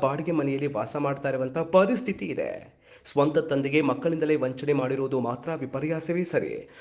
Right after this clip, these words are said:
ಇನ್ನು ವಂಚನೆಗೊಳಗಾದ ವ್ಯಕ್ತಿ ತಿಮ್ಮರಾಯಪ್ಪ ಅತ್ತಿಬೆಲೆ ಮತ್ತು ಸೂರ್ಯನಗರ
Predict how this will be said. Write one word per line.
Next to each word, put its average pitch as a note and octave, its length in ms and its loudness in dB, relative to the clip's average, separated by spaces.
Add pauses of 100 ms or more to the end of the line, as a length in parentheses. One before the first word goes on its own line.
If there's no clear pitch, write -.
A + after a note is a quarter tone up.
(140)
ಇನ್ನು E3+ 220 12
ವಂಚನೆಗೊಳಗಾದ D#3+ 760 4
ವ್ಯಕ್ತಿ B2+ 300 0
ತಿಮ್ಮರಾಯಪ್ಪ E3 640 0 (440)
ಅತ್ತಿಬೆಲೆ F#3 420 4
ಮತ್ತು F3 300 0
ಸೂರ್ಯನಗರ F3 460 2